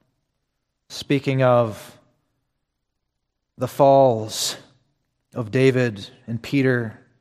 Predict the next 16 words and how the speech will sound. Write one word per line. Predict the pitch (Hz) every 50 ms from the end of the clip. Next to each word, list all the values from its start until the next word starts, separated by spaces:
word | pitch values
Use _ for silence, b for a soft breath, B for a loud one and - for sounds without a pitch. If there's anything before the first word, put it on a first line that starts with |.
| _ _ _ _ _ _ _ _ _ _
and | - 117
other | 120 127 131 135 127
saints | - - - 139 131 135 135 123 - -
in | 127
Scripture, | 117 - - - 139 127 - - - 123 120
it | 117 -
says, | - - 131 127 127 123 120 110
"By | 107 120 135 139 143
such | 135 - - 143 139 139 -
enormous | 139 127 131 131 135 139 139 127 -
sins, | - - - 139 135 135 135 123 117 - - b b b b b b b b
they | - 131 127
very | 110 135 143 151 143
highly | 123 139 147 151 160 160 160 156
offend | 151 - - - 156 160 165 156 135
God. | 135 139 143 147 147 151 156 -